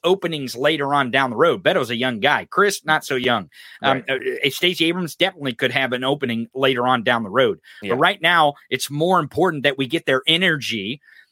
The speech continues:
Speaker 2: Mm-hmm.
Speaker 1: and, and, and their fire, because there's one thing to say about Stacey Abrams, like you're saying, she can get out the vote.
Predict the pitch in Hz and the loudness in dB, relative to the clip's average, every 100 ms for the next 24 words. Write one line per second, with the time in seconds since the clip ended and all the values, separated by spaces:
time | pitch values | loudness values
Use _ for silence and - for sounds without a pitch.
0 | - 110 120 139 143 139 147 147 143 - | -12 -10 -2 -2 -2 -2 0 0 -2 -10
1 | - 147 151 135 - 165 196 165 107 135 | -2 0 2 0 0 2 4 2 0 -2
2 | - 165 - - 180 254 165 160 254 180 | 0 -2 -2 -2 -2 -2 -4 -4 -2 -2
3 | 135 120 - 185 190 117 123 113 - 156 | -2 -6 -4 0 0 2 2 0 -8 -10
4 | 139 135 165 135 117 135 - 170 147 120 | -8 -8 -8 -10 -6 -6 -4 -8 -6 -6
5 | 113 160 151 147 143 123 110 147 160 | -6 -10 -4 0 2 0 0 0 0